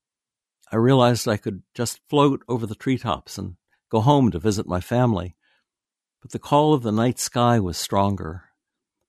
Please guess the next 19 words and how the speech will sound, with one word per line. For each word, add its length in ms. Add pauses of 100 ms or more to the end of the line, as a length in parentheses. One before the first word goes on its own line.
(100)
I 40
wanted 320
to 80
soar 420
into 160
space 540
and 100
be 140
free. 500 (720)
I 80
realized 460
I 60
was 160
traveling 420
at 120
the 40
speed 320
of 100
thought. 380